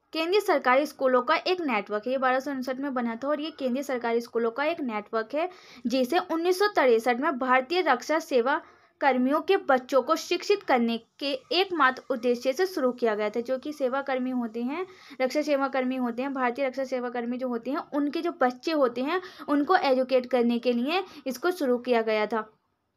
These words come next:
और उनको ही शुरू करने का एक इसका मात्र उद्देश्य था। सेना द्वारा आर्मी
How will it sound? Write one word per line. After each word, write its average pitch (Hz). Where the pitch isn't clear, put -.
और 277
उनको 302
ही 339
शुरू 294
करने 262
का 294
एक 277
इसका 262
मात्र 294
उद्देश्य 240
था। 233
सेना 339
द्वारा 247
आर्मी 302